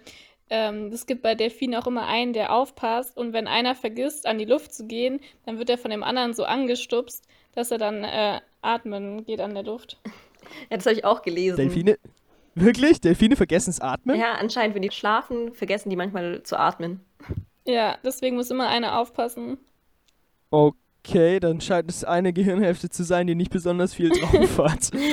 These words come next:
Speaker 3: <laughs> Also, wenn ich schlaf, und ich schlaf mit beiden Gehirnhälften, das möchte ich nur kurz bemerkt haben, ich vergesse trotzdem nicht zu atmen.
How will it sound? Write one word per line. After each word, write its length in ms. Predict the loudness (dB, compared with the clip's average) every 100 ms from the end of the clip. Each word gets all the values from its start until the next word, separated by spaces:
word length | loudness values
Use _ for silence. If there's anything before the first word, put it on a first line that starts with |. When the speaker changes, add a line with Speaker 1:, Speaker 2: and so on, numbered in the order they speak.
| 2
Speaker 3:
<laughs> 400 | 6 8 8 8
Also, 220 | 6 8 8 6 -8 4
wenn 160 | 6 8
ich 140 | 6
schlaf, 380 | 8 12 12 10
und 100 | 2
ich 100 | 2
schlaf 180 | 2 2
mit 100 | 4
beiden 240 | 4 4
Gehirnhälften, 540 | 2 -4 -4 -4 -4 -6
das 100 | -2
möchte 220 | -2 -2
ich 40 | -2
nur 120 | 0
kurz 160 | 0
bemerkt 420 | -2 0 0 0 -2
haben, 280 | -4 -4 -10 _ _ -12
ich 180 | -10 -10
vergesse 380 | -8 -4 -4 -4
trotzdem 380 | -6 -6 -4 -4
nicht 160 | -4 -4
zu 100 | -2
atmen. 400 | -2 -4 -10